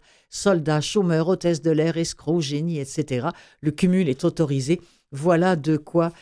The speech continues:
euh, est fait ce, ce dernier livre, ce dernier petit bonheur de, de lecture, euh, signé, euh, Jean d'Ormesson. J'ai plus de temps pour un,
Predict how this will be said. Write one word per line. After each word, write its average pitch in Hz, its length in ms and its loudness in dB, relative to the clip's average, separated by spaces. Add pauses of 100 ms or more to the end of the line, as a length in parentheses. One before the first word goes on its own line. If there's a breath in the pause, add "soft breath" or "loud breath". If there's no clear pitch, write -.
(280 soft breath)
euh, 165 180 2
est 160 100 0
fait 170 300 0
ce, 151 480 -2
ce - 180 -6
dernier 165 680 0
livre, 151 580 -4
ce 147 180 -6
dernier 165 400 0
petit 160 380 -10
bonheur 165 560 0
de, 147 520 -2
de 143 140 -4
lecture, 160 640 -2 (440 soft breath)
euh, 156 280 0
signé, 170 640 0 (360 soft breath)
euh, 160 160 -2
Jean 170 280 0
d'Ormesson. 165 640 0 (340 soft breath)
J'ai 156 200 0
plus 175 260 -4
de 175 140 2
temps 196 300 0
pour 165 200 -4
un, 160 300 -4